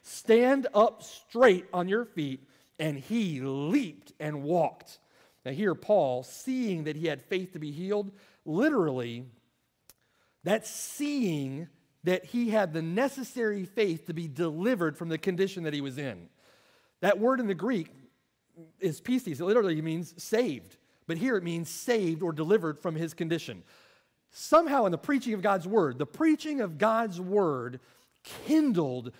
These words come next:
the beginnings, the seeds of faith in the heart of this man. He heard Paul preaching Christ. He heard Paul preaching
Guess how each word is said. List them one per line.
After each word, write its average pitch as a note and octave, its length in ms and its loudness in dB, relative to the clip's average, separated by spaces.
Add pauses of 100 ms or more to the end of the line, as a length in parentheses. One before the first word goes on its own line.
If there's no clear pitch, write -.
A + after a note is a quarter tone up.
(100)
the E3 120 0
beginnings, D#3+ 580 -2
the D3+ 140 -4
seeds C#3+ 720 -6 (180)
of D3 220 -2 (180)
faith E3 340 -2
in D#3+ 100 -6
the D#3 100 -2
heart D#3+ 240 2
of B2+ 80 -6
this C#3 180 -10
man. B2+ 380 -8 (480)
He B3 180 2
heard G#3 560 2
Paul G3 260 4
preaching E3+ 440 -4
Christ. - 640 -4 (200)
He C4 240 2 (140)
heard G3+ 420 2
Paul G3 300 4
preaching G3 540 -4